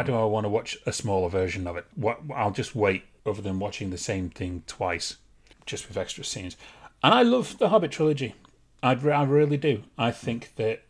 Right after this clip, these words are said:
Speaker 2: as one complete huge story, it is amazing.
Speaker 1: Yeah.
Speaker 2: I guaranteed if you come into it without seeing one of the other, like I did when I first saw Star Wars, I actually saw The Empire Strikes Back before A New Hope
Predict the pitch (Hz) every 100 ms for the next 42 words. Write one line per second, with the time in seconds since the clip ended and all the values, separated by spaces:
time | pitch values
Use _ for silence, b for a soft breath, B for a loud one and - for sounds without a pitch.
0 | - 104 101 113 160 165 - 123 - -
1 | 127 - - - 113 - - 117 110 110
2 | 95 92 90 90 87 85 - _ 117 95
3 | 80 _ b b b b 110 98 180 143
4 | 160 139 151 - 180 110 98 - 120 101
5 | - 147 98 104 101 - 107 92 92 104
6 | 92 90 87 92 _ - 110 101 95 -
7 | - 98 90 - 95 - 87 - - 98
8 | 90 87 - 101 - 101 - - 95 87
9 | 87 98 - - - - 107 92 98 -
10 | 101 90 - 110 - - 113 - B B
11 | - 107 - 110 101 87 85 101 90